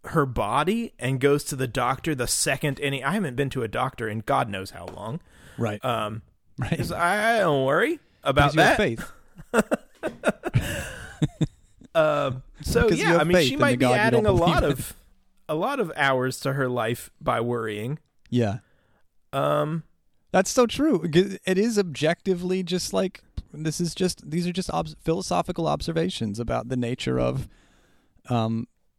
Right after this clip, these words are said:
Speaker 2: life and circumstance and mental health. And, you know, when you think about on the opposite end of the spectrum, you're talking about Gwendolyn and how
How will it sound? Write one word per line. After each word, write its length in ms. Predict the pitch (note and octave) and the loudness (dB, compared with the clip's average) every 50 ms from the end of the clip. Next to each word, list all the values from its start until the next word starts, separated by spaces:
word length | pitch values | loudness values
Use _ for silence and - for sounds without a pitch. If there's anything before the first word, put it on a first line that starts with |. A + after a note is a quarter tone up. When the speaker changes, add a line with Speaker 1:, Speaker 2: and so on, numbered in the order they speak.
| _ _ _ _ _ B2+ | _ _ _ _ _ -4
Speaker 2:
life 420 | A#2+ A#2 C3 D#3+ D#3+ - - - - | -2 0 0 0 -2 -4 -8 -12 -6
and 480 | - B2 A#2 A2+ A2 A2 A2+ - - - - _ _ | -4 -2 -2 -2 -2 -4 -4 -6 -10 -14 -18 _ _
circumstance 840 | - - - C#3 C3+ - D3+ D3 - - C#3 C#3 D#3+ F3 E3 - - B2+ | -8 -2 0 0 0 0 -2 -4 -2 -2 -2 -2 -2 -4 -6 -4 -4 -4
and 260 | A2 G#2+ G#2 G2+ G2 | -4 -2 -4 -6 -4
mental 360 | A#2 B2+ C3+ - - C#3 B2+ | -4 -4 -2 -2 0 0 0
health. 360 | B2 C3 D#3+ F#3 E3+ - - | 0 0 -2 -2 -4 -6 -6
And, 240 | B2+ A#2 A2 A2+ A2+ - _ _ _ _ _ _ _ _ _ _ _ _ _ | -6 -4 -4 -6 -8 -10 _ _ _ _ _ _ _ _ _ _ _ _ _
you 120 | - A#2+ B2+ | -4 -2 0
know, 180 | B2 C3 D#3 D3+ - | 0 0 0 0 0
when 160 | C3 C3 B2+ | 0 2 2
you 100 | C3 B2+ | 2 2
think 200 | - C#3+ C3+ - | 2 0 0 2
about 240 | C3+ C3+ C3 - - | 2 2 2 4 2
on 140 | C3+ C#3 | 2 2
the 80 | C#3 C3 | 2 2
opposite 340 | B2+ C#3+ - D3 - - C#3 | 0 0 -2 -4 -6 -4 -2
end 140 | C#3+ C#3+ C3 | -2 -2 -2
of 60 | A#2+ | -2
the 40 | B2 | -4
spectrum, 460 | - - C3+ C#3 D#3 - - A#2+ B2 | -2 0 0 -2 0 0 -2 0 0
you're 80 | B2 A2+ | 0 0
talking 260 | - - A#2 A#2+ B2 | 0 -2 -2 0 0
about 200 | A#2+ A#2+ A#2+ B2 | 0 0 -2 0
Gwendolyn 400 | A#2+ A#2+ B2+ C#3 C#3 C3 B2 B2 | 0 0 0 2 0 0 0 0
and 140 | A#2+ A#2 A#2 | -2 -2 -2
how 320 | A2+ B2 A#2+ A#2+ A#2+ A#2+ | -2 -2 0 0 -2 -2